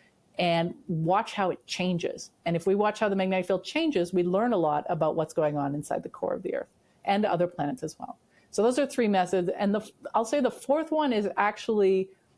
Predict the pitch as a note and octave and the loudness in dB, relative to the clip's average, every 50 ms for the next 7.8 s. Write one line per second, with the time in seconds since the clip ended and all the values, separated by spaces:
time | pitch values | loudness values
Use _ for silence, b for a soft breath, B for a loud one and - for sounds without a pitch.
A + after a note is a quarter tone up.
0 | _ - F#3+ F#3 F#3+ A#3 B3 C#4 C#4 A#3 G#3 G#3+ G#3+ A#3 A3+ A3+ - G#3+ A3 C4 | _ -6 -2 0 2 2 2 2 2 2 2 2 2 2 0 0 -2 0 0 2
1 | A#3 A#3+ A#3+ A#3 A#3+ A#3 F#3+ F#3 E3+ D#3+ D#3+ E3+ E3+ E3 D#3 D3+ - - D#3+ C#3+ | 2 2 2 2 2 2 2 0 0 0 0 2 2 2 0 -2 -2 -2 -2 -2
2 | - D#3+ D#3 - - - - F3 F3+ G3 G#3+ - - - - F#3+ E3 E3 E3 - | -2 -4 -6 -8 -6 -4 -2 0 0 0 -2 -4 -6 -4 -2 0 0 -2 -2 -2
3 | - - - - - - _ b b b b b b - G3+ F#3+ F#3 G#3 G#3 G#3 | -4 -4 -6 -10 -16 -18 _ b b b b b b 0 2 2 4 4 2 2
4 | G3+ - - - - D4 D4+ D4+ - C4 G#3+ G#3 G3+ A3 G3 F#3 F3 F3 - - | 0 -4 -4 0 2 2 2 2 0 0 0 0 0 -2 -2 -2 -2 -2 -2 -2
5 | E3 D3 C#3 - - - - - - - - - F3 D#3+ D#3 D3+ D3 D3+ - D3+ | -2 -2 -2 -2 -2 -4 -4 -4 -6 -6 -2 0 0 2 2 0 0 0 0 0
6 | C#3 C#3+ D3+ - - - D#3+ - - - - - - - b b b b b b | -2 -2 -2 -6 -8 -6 -4 -4 -4 -4 -8 -10 -14 -20 b b b b b b
7 | b b b F#3+ F3+ E3+ - - - A3 C4 D4+ C#4+ - - | b b b 0 0 0 0 0 2 2 2 2 -2 -6 -14